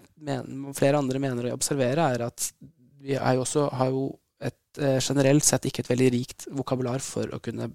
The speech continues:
beskrive og snakke og diskutere om det vi ser i omgivelsene våre. Ehm, musikk har jo, eh, og som jeg var inne på da,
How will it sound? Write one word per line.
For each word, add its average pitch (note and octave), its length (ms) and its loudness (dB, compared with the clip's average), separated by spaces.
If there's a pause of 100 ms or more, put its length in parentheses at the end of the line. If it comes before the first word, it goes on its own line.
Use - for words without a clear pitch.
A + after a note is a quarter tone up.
beskrive A2+ 480 2
og B2 80 -4
snakke - 260 -6
og A2 60 -10
diskutere A2+ 500 -2
om B2 120 -4
det G#2+ 160 0
vi B2 60 0
ser E3 240 4 (380)
i - 60 -6
omgivelsene A2+ 420 0
våre. G2+ 240 -6 (1500)
Ehm, C#3 280 0
musikk - 680 2 (1300)
har D3+ 480 8 (320)
jo, D#3+ 460 2 (100)
eh, C#3+ 240 2
og E3+ 320 4
som - 220 2
jeg C3 160 8
var C#3+ 80 2
inne C#3 100 0
på - 80 -2
da, F3+ 80 6